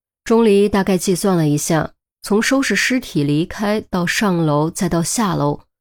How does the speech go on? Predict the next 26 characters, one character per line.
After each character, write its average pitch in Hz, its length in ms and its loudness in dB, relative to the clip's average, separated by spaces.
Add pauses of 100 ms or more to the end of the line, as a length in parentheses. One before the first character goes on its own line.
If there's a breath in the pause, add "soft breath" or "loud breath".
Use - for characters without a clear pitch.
(140)
所 175 240 0
需 285 160 -2
的 247 100 0
大 247 200 0
致 180 160 -2
时 165 240 0
间 175 340 0
加 190 140 -2
上 175 220 -2
案 170 200 -2
发 208 220 -2
时 - 180 -2
间， 151 340 -2 (360)
差 254 240 0
不 196 120 0
多 220 220 2
就 226 300 -2
是 175 120 -2
这 156 140 -2
三 170 260 0
人 151 160 2
出 185 220 -2
现 185 180 -2
的 160 80 0
时 156 220 0
间。 156 260 -2